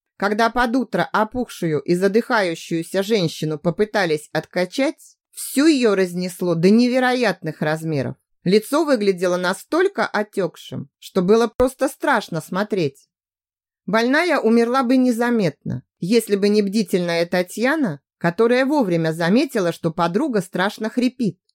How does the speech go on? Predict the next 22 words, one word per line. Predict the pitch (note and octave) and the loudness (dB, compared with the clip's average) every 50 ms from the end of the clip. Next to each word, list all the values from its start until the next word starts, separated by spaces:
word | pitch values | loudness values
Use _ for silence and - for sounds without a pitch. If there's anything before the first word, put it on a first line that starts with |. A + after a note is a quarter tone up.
| _ - | _ -2
и | - F#3+ | 0 2
захлебывается | F3+ F#3 F#3+ F#3 - G#3 G#3+ C4 B3 B3 A3+ F#3+ F#3 F3 E3+ - - F3 D#3+ | 2 2 0 -2 0 0 0 2 2 2 0 2 2 0 0 -2 -4 -4 0
во | F3 G3+ | 0 -2
сне. | G#3+ - - F#3 E3 C#3+ B2 C3 _ _ _ _ _ _ _ _ _ _ _ _ - | -2 -2 -4 -4 -2 -2 -4 -6 _ _ _ _ _ _ _ _ _ _ _ _ -2
Татьяна | F3+ F3+ F3 - F#3+ G3+ G#3 A3+ A#3+ B3 | -2 -2 -2 0 0 2 2 2 2 0
сразу | B3+ - E4 E4+ D#4 A#3 G3+ | 0 0 2 2 2 2 0
же | F3 D#3+ E3+ | 0 0 -2
поняла, | - - F#3+ F3+ F#3 G3 G3+ F#3+ F3 | -2 0 -2 0 0 0 0 0 0
что | - - - F3 D#3 | -2 -4 -6 -6 -6
все | - - - G3 G#3 C4 | -6 -6 0 2 4 4
это | E4+ D#4+ - _ - D#3 D3 D3 | 4 0 -2 _ -8 -12 -12 -8
неспроста. | D#3 E3+ F3 F3 F3 F3 - - G3 G#3 A3+ A#3+ - - _ - F#3 D#3+ D3 D#3 _ _ _ _ | -6 -6 -2 -2 -4 -4 -4 -4 -2 -2 -2 -2 -4 -10 _ -4 -4 -4 -4 -6 _ _ _ _
Она | - E3+ F#3+ G3+ G#3 | -2 0 2 2 2
металась | G#3 G#3+ G#3+ A3 - B3 A#3 A3 A3 A3 - | 2 2 0 0 0 0 0 2 0 -2 -2
и | A3+ G#3 | -6 -4
кричала, | - A3 A3 A3+ - - C4+ C4 C#4+ C4+ G3 D#3+ D3+ _ _ - | -2 -2 -2 -2 -4 -2 -2 0 0 0 -2 -2 -4 _ _ -2
но | E3 F3 G3 A3 | 0 2 4 4
ничем | A#3 B3 C4 C#4 B3+ - - - C4 A3+ F#3+ E3+ E3+ | 4 4 4 2 0 -4 -4 -2 0 0 0 0 0
не | E3 E3 | 0 0
могла | E3+ E3 E3+ F3 G3+ A#3 - | 0 -2 -2 0 -2 -2 0
помочь | - G#3+ F3+ F3 F3 F3+ F#3+ - - | 0 -2 -2 0 0 -2 -4 -4 -4
подруге. | G#3 G3 G3 F3 F3+ F3 D3+ C#3 C3 C3 A#2 - | -4 -4 -2 -2 -2 -2 -2 -4 -6 -10 -14 -14